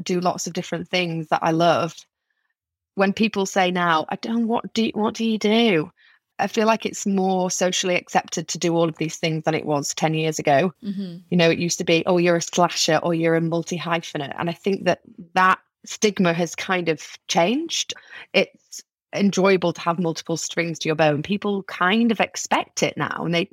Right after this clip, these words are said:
Speaker 1: they didn't used to. I really, really, this sounds cheesy, but I really love my life and I really love my work. And maybe this is a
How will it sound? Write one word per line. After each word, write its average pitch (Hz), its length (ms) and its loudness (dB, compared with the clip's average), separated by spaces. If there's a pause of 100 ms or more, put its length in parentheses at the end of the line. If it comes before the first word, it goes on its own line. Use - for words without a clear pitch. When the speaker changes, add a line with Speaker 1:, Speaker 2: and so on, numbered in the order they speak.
(100)
Speaker 1:
they 185 120 2
didn't 220 300 -2
used 196 300 0
to. 120 260 0 (1200)
I 233 80 4
really, 269 420 2
really, 247 460 2
this 226 140 -2
sounds 233 340 0
cheesy, 240 380 -2
but 208 160 0
I 202 140 0
really 220 760 -2
love 202 280 0
my 190 100 2
life 196 560 0
and 196 100 -8
I 185 60 -2
really 208 480 -2
love 202 280 0
my 196 140 -2
work. 190 720 0
And 180 380 -4 (720)
maybe 208 360 2
this 202 180 -4
is 190 140 -8
a 180 100 -10